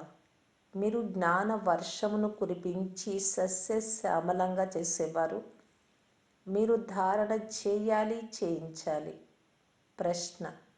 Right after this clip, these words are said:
వర్షించని మేఘాలను ఏమంటారు?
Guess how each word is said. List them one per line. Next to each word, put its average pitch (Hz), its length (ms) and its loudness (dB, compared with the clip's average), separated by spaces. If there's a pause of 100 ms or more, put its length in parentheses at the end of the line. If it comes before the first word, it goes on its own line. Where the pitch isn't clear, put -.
(880)
వర్షించని 240 1120 2
మేఘాలను 202 720 4
ఏమంటారు? 170 680 0